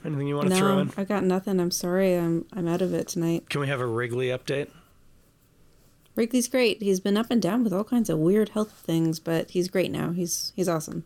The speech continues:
Speaker 1: That's good. I gotta bring
Speaker 2: Yeah.
Speaker 1: Gracie and Ben by to see Wiggly.
Speaker 2: Yeah, he's, uh,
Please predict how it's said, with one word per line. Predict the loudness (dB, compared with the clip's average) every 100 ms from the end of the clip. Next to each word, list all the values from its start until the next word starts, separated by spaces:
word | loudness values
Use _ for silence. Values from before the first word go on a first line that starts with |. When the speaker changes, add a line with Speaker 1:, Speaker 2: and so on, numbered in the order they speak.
| -10
Speaker 1:
That's | -10 -8
good. | -6 -6 -4
I | -4
gotta | -4 -4
bring | -4 -4 -6
Speaker 2:
Yeah. | -6 -8
Speaker 1:
Gracie | -6 -4 -4 -4
and | -6 -10 -8
Ben | -8 -6
by | -4 -4
to |
see | -4 -4 -4 -6 -10 -20 -20 -12
Wiggly. | -6 -4 -2 -2 -4 -6 -12 _ _ _ _ _ _ _ -6
Speaker 2:
Yeah, | -4
he's, | -4 -6 -8 -8
uh, | -6 -4 -4 -6